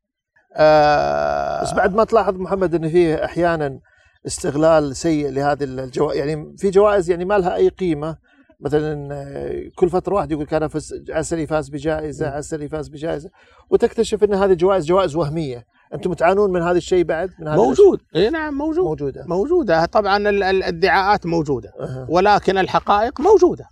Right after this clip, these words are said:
Speaker 2: مهم.
Speaker 1: الحقائق موجودة. إحنا عندنا يعني، آه، أي مهنة وأي عمل أحيانا بيدخل فيه المتطفلين اللي هدفهم كله مادي، وهذه من الأشياء اللي نعاني فيها إحنا في العسل. لذلك تلاحظ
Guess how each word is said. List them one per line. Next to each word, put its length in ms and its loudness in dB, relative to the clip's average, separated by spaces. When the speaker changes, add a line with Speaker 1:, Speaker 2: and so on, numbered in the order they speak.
Speaker 2:
مهم. 280 -14
Speaker 1:
الحقائق 520 0
موجودة. 500 -4
إحنا 200 -8
عندنا 460 -4
يعني، 400 0
آه، 540 -6
أي 220 2
مهنة 380 0
وأي 420 -2
عمل 380 -4
أحيانا 600 -4
بيدخل 520 0
فيه 280 0
المتطفلين 1000 0
اللي 220 -2
هدفهم 460 -4
كله 300 -4
مادي، 480 -4
وهذه 300 2
من 120 0
الأشياء 440 0
اللي 140 0
نعاني 340 -2
فيها 320 -4
إحنا 200 -6
في 80 -10
العسل. 360 -4
لذلك 360 -2
تلاحظ 440 -2